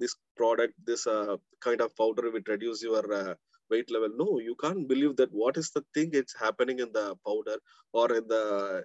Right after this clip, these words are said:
in the other kind of, uh, thing which has been consumed daily? So you should start knowing what you are consuming and what you are taking in the daily food, uh, or, uh, the pharmacotherapy. So he had, they, the level of, uh, the drugs which are being start reducing your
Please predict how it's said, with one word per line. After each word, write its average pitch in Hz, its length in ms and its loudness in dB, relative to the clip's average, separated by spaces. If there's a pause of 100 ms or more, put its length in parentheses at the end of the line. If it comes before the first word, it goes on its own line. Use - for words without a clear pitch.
(120)
in 120 100 -2
the 117 80 2
other 123 140 4
kind 123 260 2
of, 117 220 0
uh, 104 200 2
thing 123 160 -4
which 113 140 -8
has 110 160 -2
been 120 180 -10
consumed 110 440 -8
daily? 98 200 -12 (520)
So 185 220 6
you 175 140 6
should 156 340 0
start 165 500 2
knowing 160 340 2
what 123 340 -2
you 180 120 4
are 165 60 2
consuming 175 640 2 (240)
and 107 160 -2
what 123 200 2
you 160 100 4
are 147 200 0
taking 143 280 2
in 123 100 2
the 120 100 2
daily 110 320 -2
food, - 240 -6 (520)
uh, 127 180 6 (100)
or, 147 80 6 (260)
uh, 127 100 6
the 123 100 6
pharmacotherapy. 123 840 2 (220)
So 160 220 -4
he 139 140 -6
had, 143 260 2
they, 131 640 8 (280)
the 123 100 2
level 156 400 8
of, 196 60 0 (160)
uh, 117 60 2
the 113 440 2
drugs 139 420 2
which - 180 -6
are 123 140 4
being 143 200 0 (360)
start 127 320 0
reducing 131 420 0
your 107 100 2